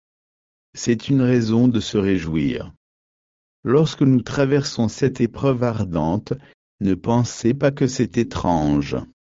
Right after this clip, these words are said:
Dites plutôt, vous savez quoi ? « Je deviens plus semblable à Dieu en traversant cette épreuve. » Les épreuves sont un moyen très puissant pour nous de devenir plus semblables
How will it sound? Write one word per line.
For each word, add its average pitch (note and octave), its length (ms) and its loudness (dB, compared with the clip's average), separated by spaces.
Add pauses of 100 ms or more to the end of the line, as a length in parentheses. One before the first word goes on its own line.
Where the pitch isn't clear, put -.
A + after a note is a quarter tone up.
(760)
Dites C3+ 340 -2
plutôt, F2+ 540 -2 (400)
vous G#2 240 0
savez C3 360 0
quoi ? « A2+ 420 0 (1000)
Je - 200 0
deviens A#2+ 380 2
plus C3 180 2
semblable G#2 720 2
à G2 140 0
Dieu A2 340 2
en A#2+ 160 2
traversant C3+ 640 0
cette B2+ 280 -2
épreuve. » D2 680 0 (1200)
Les F#2+ 360 0
épreuves C#3 440 0
sont C3 340 -2
un G#2+ 100 2
moyen G2+ 460 2
très B2 240 0
puissant G#2+ 520 -2
pour A#2 200 0
nous A#2 160 4
de A2+ 160 0
devenir G2+ 580 2
plus - 260 -2
semblables G#2 680 2